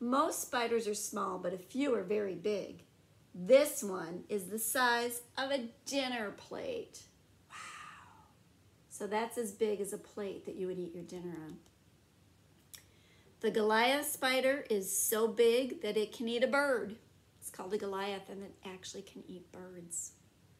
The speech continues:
Wow. Some spiders are bright colors. That allows them to crawl on flowers to hide.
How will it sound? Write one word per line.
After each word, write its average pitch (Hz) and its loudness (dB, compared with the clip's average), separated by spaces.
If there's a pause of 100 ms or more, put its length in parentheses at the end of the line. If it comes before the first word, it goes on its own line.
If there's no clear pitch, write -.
(480)
Wow. - -12 (1800)
Some 320 0
spiders 240 2
are 233 6
bright 202 0
colors. 196 -6 (200)
That 247 2
allows 226 0
them 233 -6
to 233 0
crawl 196 -4
on 214 -4
flowers 180 -8
to 262 -10
hide. 254 -8